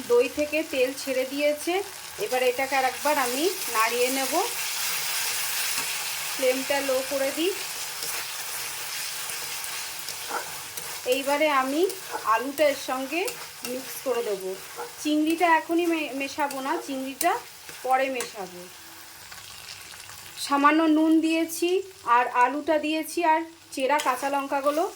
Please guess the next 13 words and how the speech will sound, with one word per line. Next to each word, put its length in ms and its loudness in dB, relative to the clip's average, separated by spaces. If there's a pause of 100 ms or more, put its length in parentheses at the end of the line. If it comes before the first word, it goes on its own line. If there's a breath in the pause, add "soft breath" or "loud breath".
(140)
দিয়ে 220 -2
দিয়েছি। 280 -4 (100)
এবারে 280 0
আলুর 260 0
সাথে 240 -2 (500)
এই 120 0
মশলাটাকে 600 -2 (440)
কষাতে 480 0 (100)
হবে। 260 -4 (1800)
নুন 180 8 (120)
আমি 140 4 (160)
অল্পই 380 0
দিয়েছি, 320 0